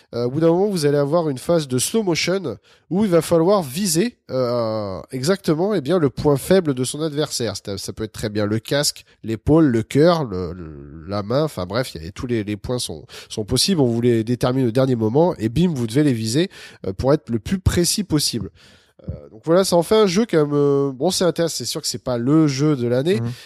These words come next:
Speaker 1: mais pour moi, c'est le jeu du moment, c'est, ça se comprend très rapidement, c'est des parties très, très rapides, euh, surtout qu'on a un petit jeu multijoueur en système asynchrone qui est quand même sympathique,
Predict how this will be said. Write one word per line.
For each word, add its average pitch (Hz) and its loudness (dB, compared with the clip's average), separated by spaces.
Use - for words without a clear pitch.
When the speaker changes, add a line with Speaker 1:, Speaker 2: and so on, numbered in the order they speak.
Speaker 1:
mais 190 2
pour 143 -4
moi, 170 2
c'est 147 0
le 131 0
jeu 135 -2
du 135 -2
moment, 135 0
c'est, 127 0
ça 110 -4
se - -4
comprend 139 -4
très 170 0
rapidement, 139 0
c'est - -10
des 120 0
parties - -6
très, 196 0
très 175 -2
rapides, 139 0
euh, 123 0
surtout 156 -2
qu'on 190 4
a 165 8
un 165 6
petit 165 -6
jeu 170 4
multijoueur 180 2
en 156 2
système 151 -2
asynchrone 151 -2
qui 117 -8
est - -6
quand 123 -6
même 117 -4
sympathique, 123 -4